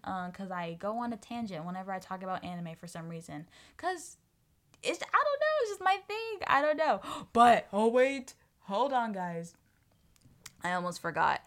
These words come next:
I will post, um, sometime after this episode airs. I would, 'cause I just want to,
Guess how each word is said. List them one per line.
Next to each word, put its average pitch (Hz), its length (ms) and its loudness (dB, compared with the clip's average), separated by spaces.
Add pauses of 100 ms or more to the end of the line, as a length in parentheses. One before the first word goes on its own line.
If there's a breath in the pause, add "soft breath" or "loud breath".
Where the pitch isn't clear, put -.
(540 soft breath)
I 233 420 10
will 208 400 0
post, - 800 -6 (140)
um, 175 400 0 (340 soft breath)
sometime 247 840 0
after 196 300 2
this 190 220 -8
episode 180 540 -4 (160)
airs. 165 640 0 (480 soft breath)
I 220 220 8
would, 339 300 4
'cause 214 260 -4
I 233 140 8
just 285 200 -8
want 214 480 -6 (220)
to, 185 560 -6